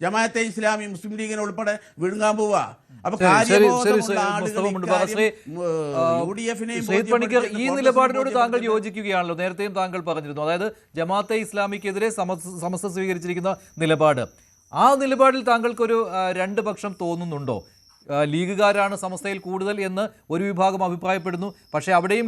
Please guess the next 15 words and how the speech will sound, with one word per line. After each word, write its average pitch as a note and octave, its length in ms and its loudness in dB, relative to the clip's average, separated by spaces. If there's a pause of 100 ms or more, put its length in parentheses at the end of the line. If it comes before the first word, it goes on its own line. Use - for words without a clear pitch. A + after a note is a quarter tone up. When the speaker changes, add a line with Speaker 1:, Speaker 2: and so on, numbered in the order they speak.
Speaker 2:
ലീഗ് A3 260 -2
വിരുദ്ധരും G#3+ 420 -4
ലീഗ് G3+ 220 -2
അനുകൂലികളുമുണ്ട്. F3+ 680 -2 (260)
അപ്പോൾ F#3+ 160 0 (100)
സമസ്തയിലെ A#3 680 0
ഈ A#3 80 -4 (100)
ലീഗ് A3 420 -4
വിരുദ്ധരുടെ A3 500 -2 (340)
മാത്രം G#3 400 2
നിലപാടായി A3+ 540 2 (100)
തോന്നുന്നുണ്ടോ F3 500 -4
ഇത്, B2 100 -4 (320)
ജമാഅത്തെ F3+ 420 0
ഇസ്ലാമിയോടുള്ള E3+ 600 -2